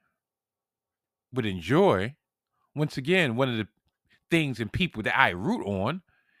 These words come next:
ends up covered in dirt, ends up covered in mud, ends up covered in sludge, ends up in disappointment. Why? I don't know,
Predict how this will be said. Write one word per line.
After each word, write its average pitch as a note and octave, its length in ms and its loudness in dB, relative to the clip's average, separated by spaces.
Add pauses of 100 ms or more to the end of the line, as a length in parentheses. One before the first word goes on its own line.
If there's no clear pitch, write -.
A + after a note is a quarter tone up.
(280)
ends A3+ 280 -2
up - 340 2
covered D#3 360 2
in C3 300 -4
dirt, E2 260 0 (240)
ends G3 180 0
up A#3 140 4
covered D3 340 0
in B2+ 120 -2
mud, A#2 520 2 (200)
ends G3+ 180 2
up G3+ 140 0
covered A#2+ 320 -4
in C3 100 -6
sludge, F2 600 0 (220)
ends D#3 260 -2
up A#2 220 0 (280)
in E2 180 -10
disappointment. G#2 760 -2
Why? - 400 8 (1600)
I C3 240 6
don't F2+ 360 0
know, G#3+ 300 6